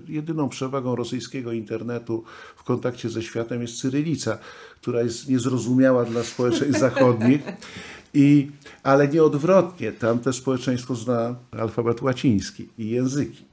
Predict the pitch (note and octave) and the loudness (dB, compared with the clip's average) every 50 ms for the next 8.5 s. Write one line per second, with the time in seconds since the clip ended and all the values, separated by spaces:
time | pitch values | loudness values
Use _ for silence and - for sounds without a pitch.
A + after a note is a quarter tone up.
0 | _ - D3 D3 C#3 C#3 C3 C3+ - E3+ E3+ - C3+ C3+ C3 C3 - - C3 C3+ | _ 0 2 2 2 2 0 2 0 2 4 4 4 4 2 2 0 -2 -2 0
1 | D3 C3+ - - - B2+ B2 B2 B2 A#2 A#2+ C3+ C3 A#2+ A#2+ A#2+ A#2+ A#2 A#2 A2+ | -2 -2 -2 -2 0 0 2 2 2 0 0 -2 -4 -4 -4 -6 -6 -6 -4 -6
2 | A2+ A2 A2 - - B2+ - B2+ A#2 - - B2+ C3 C3+ A#2+ - D3+ - - C#3 | -6 -8 -8 -8 -10 -2 -2 -2 -2 0 -2 0 2 2 2 2 0 0 0 -4
3 | A#2+ A#2+ B2 A#2+ - - - B2 A#2 A#2 _ - C3 A#2+ A2+ A#2+ A#2+ A#2+ A#2 - | -2 -2 -2 -4 -4 -4 -4 -4 -6 -4 _ 0 0 0 2 0 0 0 -2 -2
4 | - C#3 C3 C3 B2+ A#2+ - B2 A#2+ - C#3 C3+ C3 - - C3+ B2 C#3 C3+ B2+ | -2 -2 -2 -2 -4 -4 -4 -8 -6 -4 -4 -4 -4 -4 -6 -2 0 0 0 0
5 | C3+ C3 B2 - C#3 C3 C3+ D3 C#3+ C3 D3+ D#3+ D#3+ F3 F3 F#3+ G#3 G#3 G3+ F#3 | -2 -4 -2 -4 -6 -4 -4 -4 -4 -2 -4 -4 -4 -6 -4 -2 0 0 2 4
6 | E3+ D#3 C3+ A#2+ B2 - C#3+ C3 B2 A#2+ A#2+ - C3+ B2+ B2 A#2+ - - C3 B2+ | 4 4 4 2 -2 -6 -6 -6 -6 -8 -6 -6 -4 -4 -4 -6 -6 -8 -6 -6
7 | B2 B2 B2 A#2 C3 B2+ C3 C#3+ C3+ B2 A#2 A2 G#2+ G#2+ G2+ A2+ A2+ - B2 A#2 | -4 -6 -6 -6 -6 -10 -6 -4 -2 -2 0 -2 -2 -6 -8 -10 -12 -12 -12 -12
8 | - - A2+ G2 F2+ - - C3+ - - | -8 -6 -6 -6 -8 -10 -10 -12 -12 -12